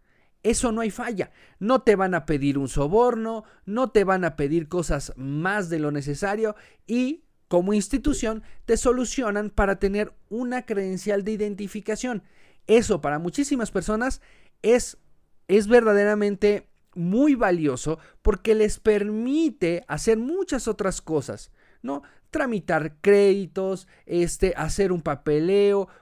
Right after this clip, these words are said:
poder, poder entrar a lugares.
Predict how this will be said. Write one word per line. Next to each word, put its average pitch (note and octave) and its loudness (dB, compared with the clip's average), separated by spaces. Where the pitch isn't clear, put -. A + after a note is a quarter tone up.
poder, F3+ -2
poder G3+ 2
entrar G#3+ 0
a G3 2
lugares. G#3+ 2